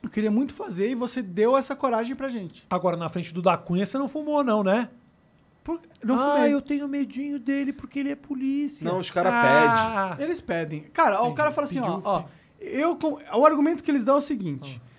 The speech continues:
Speaker 1: eu sou policial, se eu ver você fumando aqui, que o algo que pode ser maconha e não te autuar, eu tô ocorrendo no crime de previ-, prevaricação. E o da Cunha,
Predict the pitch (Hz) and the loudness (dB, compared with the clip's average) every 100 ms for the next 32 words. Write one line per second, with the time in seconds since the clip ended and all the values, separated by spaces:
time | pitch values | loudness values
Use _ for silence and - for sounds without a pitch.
0 | _ _ - 240 - 269 277 254 240 226 | _ _ -2 0 2 0 2 0 0 0
1 | 175 160 202 262 - _ - - 254 254 | 2 2 0 -2 -10 _ -14 -2 -2 -2
2 | - - - _ - 185 339 359 349 - | -6 -20 -20 _ -6 0 2 2 2 0
3 | 302 - 247 226 202 185 185 208 170 202 | -2 0 2 4 2 0 -2 -6 -4 0
4 | 190 220 208 - 226 220 226 208 208 190 | 2 2 0 -4 -4 -2 -4 -6 -4 -4
5 | 196 247 247 220 196 - 202 220 175 185 | -2 -2 -2 -2 -2 -2 2 4 4 0
6 | 196 240 254 254 - _ 233 233 233 233 | -2 -2 0 -2 -8 _ -4 -2 0 0
7 | 254 254 247 262 254 220 240 247 226 226 | 2 -2 -2 0 0 0 -2 -2 -2 -4
8 | - - 220 226 240 247 277 - 170 135 | -8 -4 -2 0 -2 -2 -4 -2 -4 -6
9 | - - - 339 392 - - - 294 254 | -10 -20 -4 2 4 2 -2 0 2 2
10 | 147 | 0